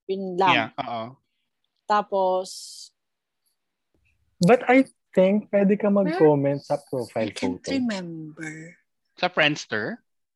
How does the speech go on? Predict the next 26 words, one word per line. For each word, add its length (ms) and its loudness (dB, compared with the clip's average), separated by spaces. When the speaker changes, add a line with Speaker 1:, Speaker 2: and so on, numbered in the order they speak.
Speaker 1:
Oo. 560 -6
Speaker 3:
Sa 80 -4
Speaker 2:
Hindi 240 0
ko 160 -4
Speaker 3:
Friendster. 80 0
Speaker 2:
matandaan. 580 -2
Ang 320 0
difference 480 -2
kasi 240 -8
ng 320 -6
testimonials 800 0
sa 120 -12
comments 480 -4
ngayon 240 -8
is 80 -20
that 240 -8
yung 160 -2
testimonials 960 0
is 160 -10
naka-ano 480 -6
na 160 -4
siya, 400 -8
naka-post 720 -8
siya 160 -6
sa 160 -6
feed 480 -14